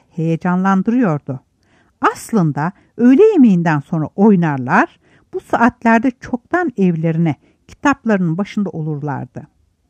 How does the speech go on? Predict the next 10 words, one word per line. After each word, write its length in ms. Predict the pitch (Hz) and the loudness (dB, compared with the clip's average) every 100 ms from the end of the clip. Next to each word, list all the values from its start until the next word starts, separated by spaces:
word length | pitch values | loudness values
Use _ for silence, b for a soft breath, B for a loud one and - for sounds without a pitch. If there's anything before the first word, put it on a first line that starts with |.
| _ _ _ _ _ _ _ _ _ _ | _ _ _ _ _ _ _ _ _ _
Sessiz 560 | - - 415 - - 494 | -6 2 2 0 -6 -4
sedasız 600 | - 233 196 185 233 220 | 0 4 4 2 -2 -2
yan 140 | 349 | 2
yana 260 | 277 208 254 | 4 4 2
yürüyorlardı. 880 | 208 180 165 147 147 139 135 - - _ _ _ _ - | 0 0 0 -2 -2 -4 -6 -12 -18 _ _ _ _ -4
On, 280 | 240 320 381 _ | 0 0 -4 _
on 220 | 254 269 | 0 2
beş 220 | 180 156 - | 2 -2 -10
dakika 260 | 156 156 | -10 -10
sonra 420 | 143 233 175 151 | -4 -2 0 -2